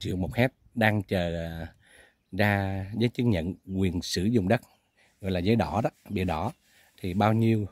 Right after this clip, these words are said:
diện tích? Ba héc thì nhân lên bốn trăm bảy, bốn héc thì nhân lên cũng bốn trăm bảy.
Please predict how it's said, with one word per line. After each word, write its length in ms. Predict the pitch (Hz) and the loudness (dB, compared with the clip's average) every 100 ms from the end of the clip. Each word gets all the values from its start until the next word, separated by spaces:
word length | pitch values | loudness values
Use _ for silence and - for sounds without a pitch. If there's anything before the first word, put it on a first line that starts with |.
| _ | _
diện 200 | 90 92 | -8 -4
tích? 160 | 156 - _ _ _ _ _ _ _ _ | -4 -4 _ _ _ _ _ _ _ _
Ba 120 | - 113 | 0 2
héc 260 | 113 165 - | 4 2 0
thì 100 | 98 | -4
nhân 200 | 104 110 | -2 0
lên 160 | 110 107 | 0 0
bốn 180 | 127 | -2
trăm 180 | 135 117 | 0 0
bảy, 200 | 90 101 - | 0 -2 -2
bốn 240 | 120 127 | 2 2
héc 180 | 131 147 - | 2 0 0
thì 120 | 92 | -2
nhân 200 | 98 107 | -2 0
lên 120 | 104 | -2
cũng 220 | - 101 | -4 -2
bốn 180 | 104 135 | 0 0
trăm 160 | 117 98 | 0 0
bảy. 200 | 82 | -2